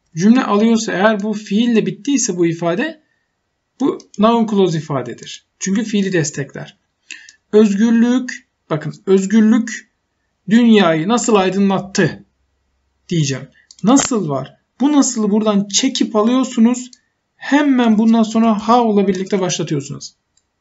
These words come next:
How zaten nasıl demektir. Hı. Bundan sonra özgürlük dünyayı, dünyayı aydınlatır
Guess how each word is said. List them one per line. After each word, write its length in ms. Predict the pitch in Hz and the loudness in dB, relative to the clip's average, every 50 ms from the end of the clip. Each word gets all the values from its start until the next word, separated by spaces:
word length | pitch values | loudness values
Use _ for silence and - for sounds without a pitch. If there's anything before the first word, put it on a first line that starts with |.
| _ _ | _ _
How 200 | - 247 226 185 | 0 2 2 2
zaten 300 | 151 151 147 - 269 262 | 0 -4 -4 -4 -2 -2
nasıl 260 | 233 208 - 190 147 | 0 0 0 -2 -4
demektir. 460 | 139 123 120 143 147 - - - - _ _ _ _ | -4 -6 -8 -12 -18 -20 -20 -20 -20 _ _ _ _
Hı. 280 | _ 277 214 - - - - _ _ _ _ _ _ _ _ _ _ _ _ _ _ _ - _ _ _ _ - | _ -2 0 0 -2 -6 -12 _ _ _ _ _ _ _ _ _ _ _ _ _ _ _ -20 _ _ _ _ -6
Bundan 380 | 165 156 151 156 208 262 311 | -2 -2 0 2 2 0 0
sonra 540 | 277 - 262 214 175 151 131 120 - - _ _ _ _ _ _ _ _ - _ - | -2 -2 -2 -2 -2 -2 -4 -6 -8 -14 _ _ _ _ _ _ _ _ -20 _ -2
özgürlük 840 | 220 240 240 208 202 226 240 226 220 233 220 214 - - - _ _ _ _ _ _ _ _ _ - | 0 0 2 2 0 2 2 4 4 2 2 -2 -6 -10 -12 _ _ _ _ _ _ _ _ _ 0
dünyayı, 960 | 202 202 214 208 208 208 202 185 190 180 180 180 202 240 311 330 349 339 - _ _ _ _ _ _ _ _ _ _ _ _ _ _ _ _ _ _ | 0 2 2 4 4 4 4 4 2 2 4 4 4 4 2 0 -2 -6 -12 _ _ _ _ _ _ _ _ _ _ _ _ _ _ _ _ _ _
dünyayı 800 | - 165 160 156 156 151 147 147 147 170 233 302 294 - - _ _ _ _ _ _ _ _ _ _ _ _ _ _ - | -2 0 2 2 2 0 0 0 2 0 0 0 -4 -8 -14 _ _ _ _ _ _ _ _ _ _ _ _ _ _ -4
aydınlatır 1300 | 190 180 180 190 185 165 208 202 202 202 202 208 214 214 214 - 294 294 262 165 147 127 - - | -2 0 2 2 2 2 4 4 4 4 4 2 2 0 0 2 4 4 4 2 0 -6 -10 -14